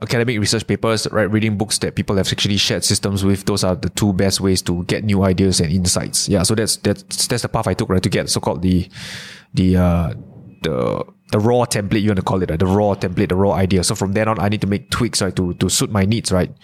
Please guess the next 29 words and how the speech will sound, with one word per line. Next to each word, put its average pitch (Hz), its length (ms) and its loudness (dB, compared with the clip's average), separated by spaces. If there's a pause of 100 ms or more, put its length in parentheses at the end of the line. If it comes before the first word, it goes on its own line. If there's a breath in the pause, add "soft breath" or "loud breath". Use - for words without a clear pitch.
(160 loud breath)
Maybe, 98 320 2 (220 loud breath)
you 95 60 -2
know, 92 180 2
like, 90 280 0
uh, 73 320 0
riding 107 340 0
a 101 60 0
longer 98 240 0
term 92 220 -4
trend, 92 260 -2
maybe 101 180 4
riding 101 280 0
a 92 60 0
shorter 98 260 -2
term 98 200 -4
trend, 90 180 -2
depending 98 260 0
on 92 60 0
my 90 100 2
needs, 101 340 0 (240 loud breath)
right? 101 160 -2
And 104 100 2
of 104 120 -6
course, 117 200 -2
of - 120 -10
course, 110 180 0
I 107 60 0
need 113 180 -2
to 92 180 0